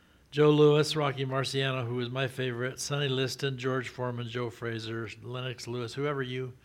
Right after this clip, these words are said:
might regard as the greatest, they all had one thing in common. They wanted to be referred to as the greatest. They wanted to be the greatest. Women's side of things, there was a M M, M M A fighter named Ronda Rousey,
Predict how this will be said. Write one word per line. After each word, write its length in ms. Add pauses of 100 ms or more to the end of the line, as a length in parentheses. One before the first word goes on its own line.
(540)
might 160
regard 340
as 80
the 60
greatest, 480
they 140
all 180
had 160
one 220
thing 180
in 100
common. 340
They 140
wanted 320
to 80
be 140
referred 540
to 260 (320)
as 100
the 80
greatest. 600 (500)
They 120
wanted 320
to 60
be 140
the 120
greatest. 600 (960)
Women's 320
side 180
of 140
things, 460
there 120
was 220
a 280
M 200
M, 160 (180)
M 220
M 160
A 120
fighter 380
named 300
Ronda 500 (720)
Rousey, 580